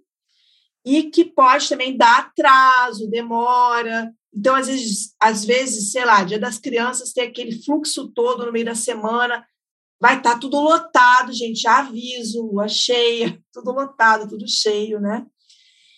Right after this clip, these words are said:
E esse é um aspecto também que pode surpreender, às vezes, com alguma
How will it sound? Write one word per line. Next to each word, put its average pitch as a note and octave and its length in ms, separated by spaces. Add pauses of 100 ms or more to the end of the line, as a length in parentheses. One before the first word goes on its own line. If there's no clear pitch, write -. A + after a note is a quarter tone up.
(280)
E C#4 200
esse C#4 240
é - 20
um D#4 80
aspecto C4 540
também C4 320
que - 80
pode A#3+ 540
surpreender, A#3 840
às G3+ 140
vezes, G#3+ 240
com - 100
alguma G3 640